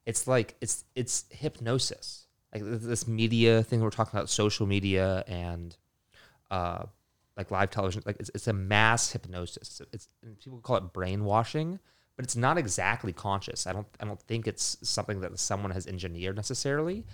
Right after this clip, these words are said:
but it's something that has, has occurred, and it is a hypnosis where, like, people are in a trance there. So they say your sleep versus your awake, and there are people who can get caught up in the trance and the hypnosis of, of the media and, I don't know, anything else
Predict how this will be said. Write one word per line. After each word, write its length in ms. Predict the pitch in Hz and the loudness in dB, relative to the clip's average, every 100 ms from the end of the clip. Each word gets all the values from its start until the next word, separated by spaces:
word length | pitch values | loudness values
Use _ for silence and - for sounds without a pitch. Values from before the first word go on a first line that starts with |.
| - _ | -20 _
but 100 | 113 | -4
it's 100 | - | -2
something 160 | 117 | -2
that 80 | 135 | -2
has, 200 | 110 107 - | 0 -2 -4
has 200 | - 110 | -6 -6
occurred, 500 | - - - 127 98 | -6 -6 -2 -2 -2
and 120 | 90 | -4
it 100 | 95 | -4
is 120 | 107 117 | -4 -4
a 40 | |
hypnosis 680 | 104 - 92 90 101 - - | -6 -8 -8 -8 -8 -8 -8
where, 100 | 85 | -8
like, 200 | 85 - | -10 -12
people 380 | 107 - 110 98 | -14 -4 -2 0
are 120 | 92 | -2
in 80 | 90 | -4
a 80 | 87 | -6
trance 520 | - 107 90 - - | -6 -4 -4 -8 -8
there. 260 | 85 85 - _ _ | -8 -8 -12 _ _
So 120 | 98 | -20
they 80 | 92 | -20
say 220 | - 92 - | -10 -10 -8
your 180 | 95 90 | -8 -4
sleep 380 | - - 120 131 | -2 0 0 0
versus 260 | 107 98 | -2 -2
your 140 | 95 92 | -2 -2
awake, 480 | 92 104 - - - - _ - | -2 -2 -4 -14 -20 -20 _ -2
and 300 | 98 90 80 _ _ _ 113 | -2 -2 -6 _ _ _ -4
there 100 | 101 | -2
are 40 | |
people 640 | 92 135 143 117 104 104 - - | -2 -4 0 4 4 2 -2 -16
who 80 | 107 | -20
can 180 | 95 101 | -18 -10
get 180 | 95 - | -10 -8
caught 300 | - 104 98 | 2 4 6
up 240 | 120 - | 4 4
in 140 | 95 90 | -4 -4
the 60 | |
trance 460 | 90 - 123 135 - | -6 -2 0 0 -4
and 100 | 98 | -10
the 40 | 85 | -12
hypnosis 560 | 92 98 107 - 87 | -8 -2 -2 -2 -4
of, 140 | 90 - | -6 -6
of 120 | 90 | -6
the 80 | 87 | -4
media 760 | 92 104 98 95 92 90 90 - | 0 2 4 4 4 2 -2 -6
and, 540 | 98 85 85 85 82 _ _ _ _ _ _ _ _ - | -10 -10 -10 -12 -14 _ _ _ _ _ _ _ _ -4
I 60 | |
don't 100 | 151 | 0
know, 100 | 113 - - | 2 0 -2
anything 400 | 120 139 92 87 | 0 0 0 0
else 540 | 123 - - - - | -2 -4 -6 -6 -6